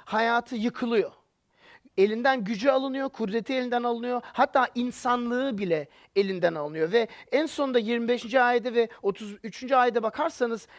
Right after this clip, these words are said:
yavanıl hayvanlar, vahşi hayvanların arasında yaşıyor. Hatta kendisi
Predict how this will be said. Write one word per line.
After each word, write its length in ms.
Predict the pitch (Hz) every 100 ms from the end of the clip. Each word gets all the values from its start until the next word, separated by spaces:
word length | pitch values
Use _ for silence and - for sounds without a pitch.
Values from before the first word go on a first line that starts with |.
| -
yavanıl 480 | 175 220 233 269 294
hayvanlar, 680 | 202 220 240 240 254 262 214
vahşi 320 | 214 - 277
hayvanların 640 | 202 220 226 233 240 254
arasında 540 | 247 208 226 - 247 277
yaşıyor. 300 | 240 - 214
Hatta 300 | 285 - 202
kendisi 800 | - 240 247 226 - 320 220